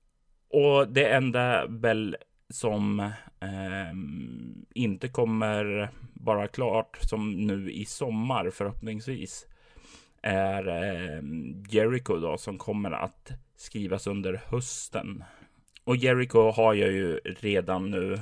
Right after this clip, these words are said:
eh, väldigt, väldigt många idéer, och när jag har, eh, varit och petat i många olika kampanjer, speltest, äventyr och sådant, så har det kommit upp frön som kommer att användas i Jericho.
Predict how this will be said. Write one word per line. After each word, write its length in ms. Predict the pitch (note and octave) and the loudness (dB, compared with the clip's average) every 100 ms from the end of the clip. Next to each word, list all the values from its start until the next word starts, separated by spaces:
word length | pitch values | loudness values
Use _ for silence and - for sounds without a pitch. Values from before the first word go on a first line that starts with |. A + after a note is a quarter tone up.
| A2 _ | -8 _
eh, 580 | F#2 F#2+ F#2 F2+ F#2 F#2 G1+ - - C#3 D3 D3+ | -8 -4 -4 -4 -4 -6 -8 -12 -8 -2 -2 0
väldigt, 360 | D#3+ B2+ A#2 - | 0 2 0 0
väldigt 220 | A2 G#2 | -4 -2
många 280 | A2+ G#2 G2 | -2 0 -2
idéer, 420 | G2+ G#2 G#2 F2 | -2 -2 0 0
och 260 | F#2 G2+ - _ - - _ _ | 0 -2 -8 _ -20 -20 _ _
när 140 | A2+ | 0
jag 120 | G#2+ G#2+ | 2 4
har, 380 | A2+ A2+ A2 A2 B2+ | 6 6 6 0 -6
eh, 540 | - G2+ G2+ G2+ G2+ G2 | -6 -4 -2 -4 -4 -2
varit 280 | A2 G2+ G2+ | 2 2 2
och 260 | F#2+ - - | 0 -2 -14
petat 560 | - G2 - A#2 G#2+ | -8 -8 -6 -6 -4
i 400 | E2+ F#2+ G2 G2+ - - _ _ _ _ | -6 -4 -4 -6 -10 -20 _ _ _ _
många 240 | - B2+ | -2 2
olika 580 | A2+ A2 G#2+ G2+ G#2 G2 - | 2 2 -2 0 0 0 -2
kampanjer, 760 | - A2 - G#2 G#2 G#2 G2+ G#2 - | -6 -6 -2 -2 0 0 0 -2 -6
speltest, 800 | - - A#2 G#2+ G#2 - F#2+ - | -8 -6 -2 -2 -2 -4 -4 -2
äventyr 480 | G#2 G2+ G2 F#2+ F2+ | -2 -2 -2 -4 -4
och 180 | - F#2 | -4 -2
sådant, 400 | G2+ F2+ G2 - | 0 0 -2 -2
så 120 | F#2+ | -2
har 340 | A#2 A2 G2+ | 0 2 0
det 220 | F2+ F2+ | -2 -4
kommit 320 | F#2 F#2 E2 E2 | -4 -6 -4 -4
upp 200 | - - | -6 -14
frön 440 | - G#2 G2 F2 | -6 -4 -2 -6
som 200 | - F2 | -8 -8
kommer 500 | - - A#2 G2+ F2 | -4 0 2 2 -2
att 220 | D2+ D#2+ | -4 -4
användas 540 | E2+ F2 - - - F2+ | -6 -6 -10 -10 -8 -8
i 240 | G2+ F#2+ | -10 -2
Jericho. 440 | G2 A2+ G2+ - | -2 -2 -4 -4